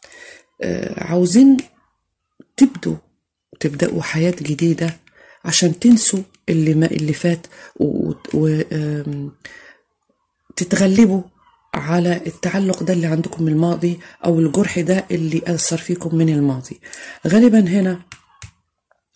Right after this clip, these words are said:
البعض منكم، آه، انفصل وينتظر رجوع حد كنتم معاه الإكس بتاعكم.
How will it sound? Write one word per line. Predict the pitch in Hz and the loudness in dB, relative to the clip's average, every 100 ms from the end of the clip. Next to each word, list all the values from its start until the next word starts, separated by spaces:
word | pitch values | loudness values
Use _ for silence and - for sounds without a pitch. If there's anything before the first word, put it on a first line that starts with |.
| 165 | 0
البعض | 160 185 180 165 | 0 0 0 2
منكم، | 175 175 - 165 - - - - - | 2 0 -4 -8 -8 -20 -20 -20 -14
آه، | - 170 170 175 - - 175 | -10 -8 -6 -8 -10 -4 -2
انفصل | 170 208 202 180 180 233 | -2 0 2 2 -2 -4
وينتظر | 165 160 160 190 170 175 | -4 -2 -2 -2 0 0
رجوع | 165 165 175 | 0 -2 -6
حد | - 180 - - - _ _ _ _ _ _ - | -6 -8 -6 -10 -10 _ _ _ _ _ _ -14
كنتم | - 180 175 160 | -4 -4 -2 -4
معاه | 151 151 | -2 -4
الإكس | 151 - - 156 | -6 -6 -8 -8
بتاعكم. | - 160 156 - | -8 -10 -10 -12